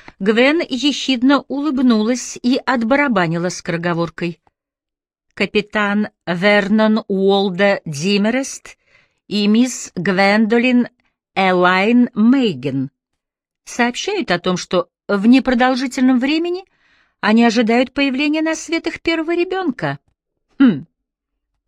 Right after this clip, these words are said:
Кого именно?" "Нам это пока неизвестно, разумеется. И станет известно только через семь месяцев". "Ну что ж,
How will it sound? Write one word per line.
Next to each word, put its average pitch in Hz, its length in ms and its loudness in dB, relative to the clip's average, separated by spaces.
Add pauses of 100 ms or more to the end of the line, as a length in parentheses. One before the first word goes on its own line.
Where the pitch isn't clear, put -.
(300)
Кого 214 240 0
именно?" 320 500 -2 (1500)
"Нам 453 260 -4
это 427 140 -2
пока 294 280 2
неизвестно, 170 640 2
разумеется. 165 680 -4 (1120)
И 170 140 -4
станет 156 360 -4
известно 147 440 -6
только 320 360 -2
через 151 280 -8
семь 175 240 -6
месяцев". - 640 -12 (1400)
"Ну 285 160 0
что - 180 -12
ж, - 300 -12